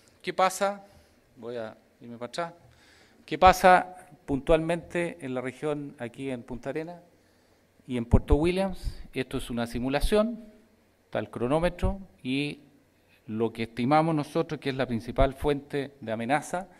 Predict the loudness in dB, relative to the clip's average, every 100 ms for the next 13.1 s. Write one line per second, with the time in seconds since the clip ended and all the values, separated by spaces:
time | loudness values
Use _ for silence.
0 | -20 -20 _ -16 -10 -6 -4 -2 -2 -2
1 | -2 -2 -4 -4 -2 -2 -4 -10 -20 -20
2 | -16 -10 -4 -4 -4 -8 -8 -6 0 0
3 | 0 -10 -12 -14 -20 -20 _ -10 2 4
4 | 4 2 -2 -4 -4 -4 -6 -16 -20 -20
5 | -6 -2 2 4 4 4 2 0 0 -6
6 | -10 -12 -4 -2 -2 -4 -6 -6 -4 -4
7 | -2 0 0 2 -2 -2 -8 -8 -10 -6
8 | -4 -6 -6 -8 -4 -4 -4 -6 -12 -16
9 | -20 -20 -20 -18 -6 0 0 2 2 2
10 | 0 0 -2 -2 -4 -20 _ _ -20 -20
11 | -20 -20 -10 -6 0 8 10 12 10 2
12 | 0 0 -2 2 2 2 -4 -14 -8 -6
13 | -6